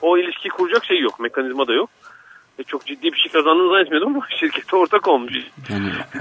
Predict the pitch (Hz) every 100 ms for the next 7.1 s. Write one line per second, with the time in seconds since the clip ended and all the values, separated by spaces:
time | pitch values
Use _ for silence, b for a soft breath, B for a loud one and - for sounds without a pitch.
0 | 117 123 113 104 107 139 139 120 - 127
1 | 147 147 147 131 - 139 - 143 135 131
2 | 120 110 107 104 98 - 135 120 - -
3 | - - - - - - 104 127 135 139
4 | 123 120 104 95 82 - - - 95 139
5 | 110 107 - 127 - 123 107 98 98 95
6 | - 113 110 - - 127 117 117 110 104
7 | -